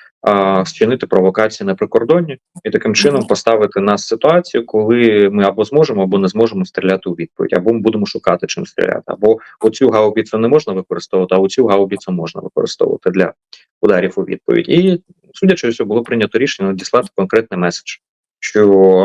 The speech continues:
Speaker 1: озброєння буде застосовуватися, і пробувати, і розраховувати на те, що Україна буде паралізована або буде узгоджувати з партнерами довго,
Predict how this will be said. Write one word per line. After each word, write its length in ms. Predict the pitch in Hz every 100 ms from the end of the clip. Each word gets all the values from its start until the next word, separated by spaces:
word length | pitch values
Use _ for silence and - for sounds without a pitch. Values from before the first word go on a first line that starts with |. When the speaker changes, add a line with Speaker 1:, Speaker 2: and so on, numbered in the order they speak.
| 110
Speaker 1:
озброєння 500 | 117 170 214 180 95
буде 260 | 131 147
застосовуватися, 1000 | - 113 - - 87 85 - - - - -
і 320 | - 95 95 -
пробувати, 680 | - 165 202 139 107 101 98 _ - - - -
і 180 | 107
розраховувати 640 | 107 107 113 117 131 104 98
на 100 | 95
те, 120 | 101
що 180 | - 107
Україна 340 | 98 104 95
буде 180 | 95 98
паралізована 680 | 104 110 110 113 175 196 113
або 140 | 92
буде 220 | 98 107 110
узгоджувати 720 | 104 117 175 - 117 101 98
з 80 |
партнерами 560 | - 101 - 92 92 90
довго, 460 | 95 85 - -